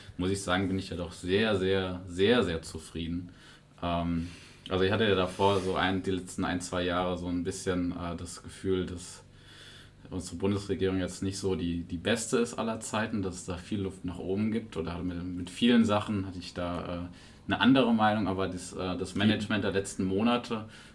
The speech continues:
ähm, hat mich dann doch, äh, sehr, sehr, ähm, sehr, sehr wohl gestö-, äh, hat mich dann sehr, sehr, ähm, beeindruckt. Und, ähm, natürlich gibt's da auch Sachen, die viele, die man dann noch bereden muss, die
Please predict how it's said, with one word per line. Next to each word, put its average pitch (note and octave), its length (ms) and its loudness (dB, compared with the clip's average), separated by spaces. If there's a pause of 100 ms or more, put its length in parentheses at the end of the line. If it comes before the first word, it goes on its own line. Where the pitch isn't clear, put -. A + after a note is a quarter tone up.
(140)
ähm, G2 520 2
hat G2 160 -2
mich G#2+ 100 -6
dann G2 200 0
doch, - 340 -4
äh, F#2 400 -2 (800)
sehr, A2+ 400 6
sehr, A#2+ 320 6 (180)
ähm, G2+ 200 0
sehr, A2+ 120 4
sehr A2 200 4
wohl B2 220 8
gestö-, G2 300 -2
äh, F#2 240 -4
hat G2+ 80 -6
mich A2 180 2
dann F#2+ 280 -2 (340)
sehr, G#2 240 2
sehr, G#2 400 4
ähm, F#2+ 560 -2
beeindruckt. A2+ 720 2 (400)
Und, F#2+ 460 0
ähm, F#2 340 0
natürlich C3 320 2
gibt's - 160 0
da A2 80 2
auch F#2+ 100 2
Sachen, G2 240 0
die F2+ 140 0
viele, G2 240 0
die F2+ 80 0
man F2+ 440 -2
dann E2 140 -6
noch - 100 -6
bereden C#3 380 4
muss, A#2+ 260 4
die F#2 80 -6